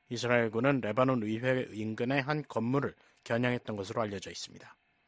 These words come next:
이스라엘군은 또 이날 헤즈볼라 대원들이 활동하던 레바논 남부 빈트 지베일 지방정부의 건물에 폭격을 가해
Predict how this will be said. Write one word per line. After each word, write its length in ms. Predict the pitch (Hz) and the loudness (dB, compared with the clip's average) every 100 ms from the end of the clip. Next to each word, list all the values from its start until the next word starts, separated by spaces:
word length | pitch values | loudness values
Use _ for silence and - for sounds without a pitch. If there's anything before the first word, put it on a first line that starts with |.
| _ _ - - - - _ | _ _ -20 -20 -20 -20 _
이스라엘군은 600 | 139 139 151 147 139 143 147 | -2 6 10 10 8 4 6
또 200 | 165 120 | 6 8
이날 260 | 123 143 | 6 6
헤즈볼라 480 | 139 151 147 151 143 | 4 0 4 6 6
대원들이 460 | 135 131 127 131 135 | 6 4 4 2 0
활동하던 640 | 127 139 135 120 120 147 | 0 0 0 0 4 4
레바논 460 | 113 117 139 135 123 | 4 4 4 4 2
남부 420 | 107 117 135 92 - - - | 0 0 0 -2 -6 -20 -4
빈트 380 | 131 135 151 | -2 0 0
지베일 420 | 135 127 127 139 143 | -2 0 2 2 0
지방정부의 840 | - 135 147 143 139 131 127 135 | -2 2 2 2 0 0 0 0
건물에 460 | - 117 139 135 104 - | 0 0 2 2 0 -4
폭격을 420 | 156 - 139 127 | -2 0 2 2
가해 300 | 135 143 | 4 4